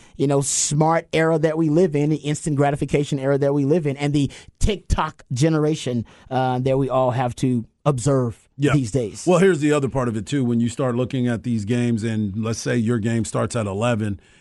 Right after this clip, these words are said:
Speaker 2: and the next game that's gonna be on T V starts at one, there's been many a times where they've had to put it on a different channel. You have to go to your,
Speaker 1: Yes.
Speaker 2: uh, E S P N Plus
Speaker 1: Good
Speaker 2: instead
Speaker 1: point.
Speaker 2: of the games being start, starting on time. And how many times did we have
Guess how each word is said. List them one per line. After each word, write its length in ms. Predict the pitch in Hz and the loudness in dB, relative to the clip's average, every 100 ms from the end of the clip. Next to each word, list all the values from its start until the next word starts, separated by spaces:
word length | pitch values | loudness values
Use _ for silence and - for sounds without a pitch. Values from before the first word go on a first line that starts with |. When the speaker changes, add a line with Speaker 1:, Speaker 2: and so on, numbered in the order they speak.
| _ | _
Speaker 2:
and 260 | 110 113 113 | -4 0 0
the 60 | 107 | 0
next 300 | 117 123 - | -2 -2 -2
game 240 | 120 110 | -2 0
that's 180 | 107 - | -2 -2
gonna 160 | 120 | -4
be 160 | 98 110 | -2 -2
on 160 | 107 95 | -4 -4
T 180 | 131 | -2
V 160 | 113 120 | 0 0
starts 340 | 110 117 104 | -2 -4 -6
at 140 | 107 92 | -6 -4
one, 300 | 117 120 107 | -2 -2 0
there's 220 | 110 113 | -2 -2
been 220 | 117 107 90 | -2 -4 0
many 320 | 113 131 123 | 2 2 0
a 60 | 110 | -2
times 520 | 127 131 120 113 107 | -2 0 0 -2 -2
where 360 | 113 110 104 - - - - | -2 0 -2 -6 -18 -20 -4
they've 220 | 123 117 | -2 2
had 200 | 135 123 | 2 0
to 60 | 104 | -2
put 220 | - 143 | 0 0
it 100 | 120 | 2
on 160 | 120 110 | 0 -4
a 40 | |
different 460 | 95 131 123 110 92 | -2 -2 -2 -4 -4
channel. 340 | 139 135 117 | -2 0 0
You 160 | 98 117 | 0 -2
have 100 | 107 | -2
to 60 | 117 | -4
go 160 | 117 117 | -2 -2
to 160 | - | -2
your, 480 | 127 107 113 107 95 - _ - - 139 | 0 2 0 0 -4 -10 _ -20 -8 2
Speaker 1:
Yes. 280 | 180 120 | 4 4
Speaker 2:
uh, 20 | 113 | 2
E 160 | 139 | 2
S 140 | 135 117 | 2 0
P 160 | 139 | 0
N 160 | 120 98 | 0 -2
Plus 500 | - 180 165 131 - | -4 0 2 2 -2
Speaker 1:
Good 60 | 123 | 0
Speaker 2:
instead 160 | 120 135 | 2 2
Speaker 1:
point. 100 | 123 | 2
Speaker 2:
of 80 | 113 | -2
the 60 | |
games 380 | 104 123 123 113 | -2 -2 0 0
being 320 | 98 120 113 | 0 0 0
start, 480 | - - 143 117 - | -4 -2 -2 -2 -6
starting 440 | - 143 131 113 104 - - | -2 2 2 0 -6 -12 -8
on 260 | - 135 120 | 0 2 2
time. 460 | 120 139 135 123 113 | 0 2 2 2 0
And 100 | 107 | 2
how 120 | 151 | 2
many 180 | 147 120 | 2 2
times 300 | 143 135 113 | 0 0 2
did 80 | |
we 200 | 120 127 | 2 2
have 300 | 123 131 120 | 2 2 0